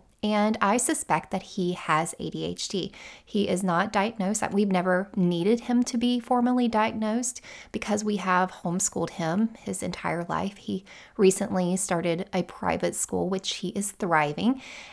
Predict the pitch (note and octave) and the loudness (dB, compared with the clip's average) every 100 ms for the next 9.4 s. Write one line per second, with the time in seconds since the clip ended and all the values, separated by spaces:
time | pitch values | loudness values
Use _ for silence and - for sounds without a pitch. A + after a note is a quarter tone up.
0 | - F#3+ F#3 F#3 F#3 F3+ F#3 - F#3+ F3+ | -2 2 4 4 2 2 0 -2 0 0
1 | E3+ E3 G#3 - - - A#3 C4 F3+ F3+ | 0 -2 -6 -8 -8 2 8 8 8 4
2 | A3+ A#3+ D4 C4+ C4 C4 C4 A#3+ - - | 0 4 4 4 2 2 2 0 -2 -2
3 | G#3 F3 - F3 F#3 - F3+ F3 E3+ E3+ | 0 0 0 -2 -2 -2 0 0 -2 -2
4 | - F3+ G3 G#3 - E3 D#3+ D#3+ - - | -2 0 0 -2 -2 0 0 -2 -6 -16
5 | - - F#3+ F#3 F3+ - - G#3+ C4 C#4+ | -10 0 4 6 4 2 4 8 10 10
6 | - - - G3+ F#3 G3+ F#3 E3+ D#3+ D#3 | 6 -8 2 6 6 8 6 4 2 0
7 | E3 D#3+ D#3 F3 E3+ E3+ E3+ - - F#3+ | -2 -2 -2 2 4 4 2 -4 -6 2
8 | G3 G3 F#3 F#3 F3+ D#3 F3 - A#3 B3+ | 4 6 4 2 0 0 -2 -6 2 4
9 | F3 F#3 A#3 A#3 | 6 4 2 0